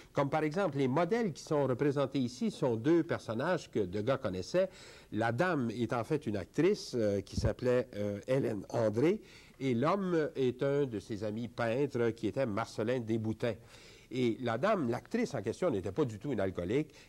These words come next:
et on peut voir par le tableau, évidemment, qu'elle savait très bien jouer ce rôle-là, éventuellement,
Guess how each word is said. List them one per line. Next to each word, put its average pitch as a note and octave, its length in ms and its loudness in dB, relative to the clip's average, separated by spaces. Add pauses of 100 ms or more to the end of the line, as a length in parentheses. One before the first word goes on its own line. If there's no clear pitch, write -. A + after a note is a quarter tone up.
et A2 120 -2
on A#2 100 4
peut G#2 120 -2
voir A#2 280 0
par A2 120 -2
le F#2+ 100 0
tableau, F#2+ 340 -4
évidemment, F2+ 380 -6
qu'elle F2+ 260 -6
savait G2+ 360 -4
très F#2+ 200 -4
bien A2 220 0
jouer F#2+ 340 -2
ce - 160 -8
rôle-là, G2 640 -2
éventuellement, F2+ 680 -6